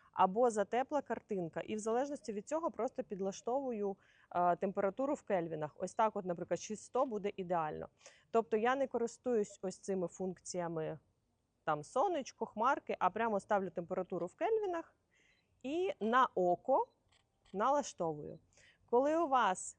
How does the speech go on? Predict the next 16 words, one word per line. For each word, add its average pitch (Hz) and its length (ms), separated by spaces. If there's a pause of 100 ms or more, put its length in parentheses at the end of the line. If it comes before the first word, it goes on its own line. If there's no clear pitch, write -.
ой, 180 200
дуже 180 260
класно. 170 520 (1200)
Коли 277 280
у 302 80
вас 233 340
ручні 247 480
налаштування 208 840
балансу 190 500
білого, 233 520
вам 214 200
набагато 214 560
простіше 233 640
потім 214 400
буде 196 240
в 175 60